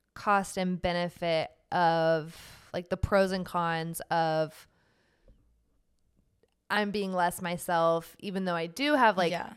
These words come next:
Speaker 1: I know where I'm gonna sit at lunch and I, like, know I can have these plans, whatever. But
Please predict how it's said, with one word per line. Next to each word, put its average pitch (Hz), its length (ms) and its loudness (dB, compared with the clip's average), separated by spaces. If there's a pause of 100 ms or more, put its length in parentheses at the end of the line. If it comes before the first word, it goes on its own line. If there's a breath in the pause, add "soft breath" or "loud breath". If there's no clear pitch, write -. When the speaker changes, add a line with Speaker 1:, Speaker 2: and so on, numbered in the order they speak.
(120)
Speaker 1:
I 220 120 2
know 196 180 4
where 175 100 4
I'm 170 120 -2
gonna 175 120 -2
sit 170 180 -2
at 147 120 0
lunch 160 400 -2
and 156 640 -8 (260)
I, 165 180 0
like, 160 200 -2
know 170 160 -2
I 160 120 0
can 180 160 -6
have 170 180 -4
these 165 180 -8
plans, 147 380 -6
whatever. 165 480 -2
But 156 360 -2